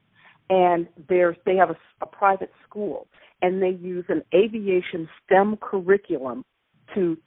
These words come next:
teach the children. It's K through eight, and, you know, as part of that, they go to a tower, they go to the Air and Space Museum, they, they fly in the little four-seater Cessna one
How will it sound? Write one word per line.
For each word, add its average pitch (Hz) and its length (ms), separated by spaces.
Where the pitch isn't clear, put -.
teach 208 180
the 165 80
children. - 480
It's - 160
K 196 280
through 226 220
eight, 131 300
and, 175 480
you 190 100
know, 156 280
as 170 100
part 202 220
of 160 100
that, 151 300
they 175 120
go 170 320
to 175 180
a - 40
tower, 139 400
they 170 140
go 180 260
to 190 80
the - 160
Air 170 140
and 160 100
Space 156 300
Museum, 127 560
they, 170 240
they 165 160
fly 180 580
in 165 300
the 160 60
little 170 260
four-seater 170 540
Cessna 160 320
one 160 240